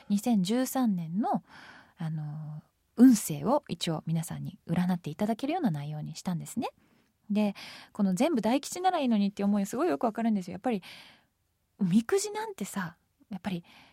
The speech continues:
いいこと書いてあって損はしないじゃないですか。だから一応何十種類か書いたんですけど、全部、あの、いいことにしました。やっぱりもう気分よくスタートしてもらうのが一番ですもんね。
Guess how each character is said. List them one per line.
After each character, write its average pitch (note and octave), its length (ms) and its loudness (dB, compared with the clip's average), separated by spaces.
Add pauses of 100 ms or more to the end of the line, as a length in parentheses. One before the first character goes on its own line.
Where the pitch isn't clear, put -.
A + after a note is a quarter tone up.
(140)
い G4+ 100 6
い G#4+ 40 -6
こ G4 120 4
と - 160 -4
書 - 80 -4
い G#3 60 -2
て F#3+ 100 -8
あ F3 40 -4
っ - 20 -20
て F3 380 -6
損 A#4 240 -2
は C#4 100 0
し - 120 0
な D4 120 4
い - 20 0
じ A4 80 -4
ゃ F#4+ 40 -4
な B3+ 100 2
い G3 40 2
で E3+ 80 -6
す - 100 -14
か。 - 200 -14
だ A3+ 120 -10
か G#3+ 100 -6
ら F#3 140 -4 (360)
一 A3 280 -2
応 G#4 200 4 (920)
何 G#3+ 240 6
十 A#3+ 160 4
種 C4+ 240 -2
類 A3+ 120 2
か E3 160 -10
書 G3 80 -4
い A3 80 -2
た F3 120 -8
ん D3 60 -8
で D3 60 -12
す - 100 -20
け - 100 -20
ど、 D#3 120 -16
全 A#3+ 220 4
部、 - 140 -4 (560)
あ D#3+ 120 -12
の、 D3 200 -10
い A3 140 4
い - 40 0
こ - 160 -16
と - 160 -18 (120)
に D3 100 -8
し - 160 -8
ま D#3+ 120 -6
し - 80 -8
た。 - 160 -10 (220)
や - 80 -20
っ - 40 -20
ぱ G#3+ 100 -4
り D3+ 140 -8
も C#3 280 -16
う - 40 -20 (240)
気 C#4 180 0
分 C#4+ 160 4
よ F#3 120 4
く D#3+ 80 -12
ス - 80 -10
タ E3+ 120 -10
ー F3 40 -6
ト D#3 100 -12
し - 80 -16
て - 60 -12
も D3 120 -10
ら D#3+ 120 -8
う D#3 60 -10
の D3 100 -12
が C#3+ 120 -14
一 F3+ 160 -12
番 F#4+ 140 -6
で C4 80 -6
す - 100 -10
も C#3 60 -12
ん C#3 100 -16
ね。 A3 240 -2